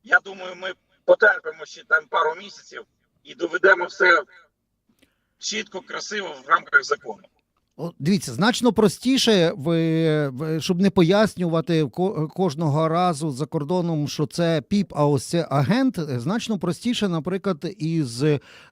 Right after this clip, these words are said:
Speaker 2: на всю голову О Пе Зе Жілим Юрієм Бойко. Бо в-, все те, що він в Тіктоці робив, не є нічим, е, не є нічим новим.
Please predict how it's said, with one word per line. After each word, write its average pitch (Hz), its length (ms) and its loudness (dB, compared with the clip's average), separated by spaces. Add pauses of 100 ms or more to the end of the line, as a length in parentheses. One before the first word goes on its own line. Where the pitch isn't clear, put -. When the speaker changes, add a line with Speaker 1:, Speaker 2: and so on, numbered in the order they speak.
(400)
Speaker 2:
на 143 160 0
всю 214 240 -2
голову 208 380 2
О 165 180 -2
Пе 180 160 -2
Зе 151 120 2
Жілим 196 420 0
Юрієм 180 460 2
Бойко. 190 460 4 (320)
Бо 151 680 2 (140)
в-, 147 200 -2
все 196 200 -2
те, 262 140 -2
що 226 140 -2
він 220 120 0
в - 60 -4
Тіктоці 233 500 -2
робив, 202 380 0
не 190 100 0
є 190 180 0
нічим, 196 500 -2
е, 156 380 -8
не 175 160 4
є 208 220 4
нічим 160 380 2
новим. 143 280 4